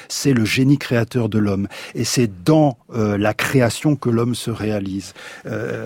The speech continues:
alors évidemment, l'inventeur, il peut très bien embrasser, euh, ce discours et, et, et s'y retrouver.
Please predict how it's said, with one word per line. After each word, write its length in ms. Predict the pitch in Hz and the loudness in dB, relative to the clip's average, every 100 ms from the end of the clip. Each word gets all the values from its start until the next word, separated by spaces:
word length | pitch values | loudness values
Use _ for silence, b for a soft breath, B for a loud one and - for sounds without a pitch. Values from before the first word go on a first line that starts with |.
| - - | -10 -6
alors 340 | 113 120 110 | 0 2 4
évidemment, 400 | 120 110 185 185 | 2 4 4 4
l'inventeur, 580 | 127 120 107 113 - 196 | 4 2 2 -2 0 0
il 80 | 139 | 0
peut 140 | - | -4
très 200 | - 156 | -4 -2
bien 200 | 175 214 | 0 2
embrasser, 640 | 143 107 101 110 - 120 - B B | 2 0 -2 -2 -2 -4 -6 B B
euh, 320 | 107 107 104 101 | -10 -10 -10 -8
ce 200 | - 107 | -6 -6
discours 560 | 98 - - 170 123 | -6 -8 0 0 0
et, 100 | 104 | -2
et, 600 | 101 101 117 98 104 101 | -2 -2 -4 -6 -8 -6
et 40 | 104 | -6
s'y 240 | - 101 | -6 -6
retrouver. 580 | 95 101 - 101 160 | -6 -6 -4 0 0